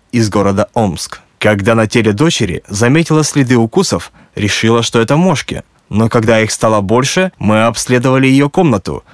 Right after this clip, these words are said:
и обнаружили в кровати клопов. Сразу же стали искать средства и остановились на Фуфаноне. Заражена была одна комната, но обработали всю квартиру. Хватило двух раз, и клопов больше нет». Средство Цифокс.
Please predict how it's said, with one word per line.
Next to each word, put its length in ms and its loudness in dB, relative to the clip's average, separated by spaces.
и 80 0
обнаружили 640 2
в 80 -6
кровати 460 0
клопов. 560 -2
Сразу 400 0
же 160 0
стали 340 2
искать 300 -2
средства 640 -4
и 100 0
остановились 760 0
на 100 0
Фуфаноне. 640 -2
Заражена 540 0
была 260 2
одна 340 -2
комната, 560 -2
но 280 2
обработали 520 0
всю 260 -2
квартиру. 540 -2
Хватило 600 2
двух 260 -2
раз, 340 0
и 80 -2
клопов 420 0
больше 320 0
нет». 340 -6
Средство 840 -2
Цифокс. 680 -2